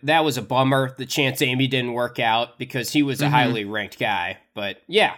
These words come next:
Speaker 1: I, I totally agree with you. The quarterback has not been good, and, and Henry Bellin's another miss. Now, I actually like where it's at right now to our earlier point,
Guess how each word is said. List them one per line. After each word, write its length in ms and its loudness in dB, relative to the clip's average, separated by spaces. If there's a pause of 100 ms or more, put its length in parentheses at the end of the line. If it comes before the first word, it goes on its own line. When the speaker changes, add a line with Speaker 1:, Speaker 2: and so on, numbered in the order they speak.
(140)
Speaker 1:
I, 240 0
I 40 0
totally 340 -2
agree 160 -6
with 180 -10
you. 120 -8
The 200 -8
quarterback 680 0 (280)
has 180 -2
not 260 2
been 200 0
good, 280 0
and, 280 -4
and 140 -8
Henry 280 -4
Bellin's 380 -6
another 280 -6
miss. 400 -4
Now, 280 -4 (460)
I 140 2
actually 260 2
like 280 2
where 140 2
it's 140 -2
at 180 2
right 160 -2
now 240 2
to 220 -6
our 160 -2
earlier 340 -2
point, 360 -10